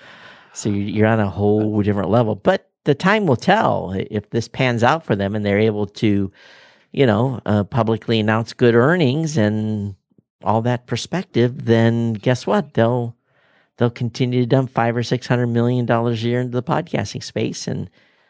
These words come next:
some lucky podcaster will hit the lotto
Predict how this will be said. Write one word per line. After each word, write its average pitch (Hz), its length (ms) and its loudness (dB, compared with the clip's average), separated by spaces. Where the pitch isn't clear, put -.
some 131 380 0
lucky 135 300 0
podcaster 143 680 0
will 110 200 2
hit 131 320 -2
the 127 100 0
lotto 131 560 2